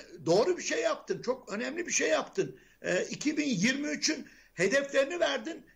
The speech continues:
İki bin yirmi üç gerçekleşmeleriyle kendin karşılaştırdın. Örneğin dedin, "Hocam enflasyon virgül ama burada,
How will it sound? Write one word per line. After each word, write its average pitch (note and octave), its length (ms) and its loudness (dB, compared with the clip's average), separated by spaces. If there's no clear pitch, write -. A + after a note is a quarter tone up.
İki C#4+ 300 -8
bin - 280 -6
yirmi C4 340 0
üç D#4 180 -4
gerçekleşmeleriyle C#4 1040 -2
kendin B3+ 420 -2
karşılaştırdın. F#3+ 880 -4
Örneğin C#4 460 0
dedin, B3 220 -2
"Hocam A#3+ 380 0
enflasyon B3 560 -4
virgül G#3+ 380 -4
ama B3+ 280 -2
burada, C4+ 560 2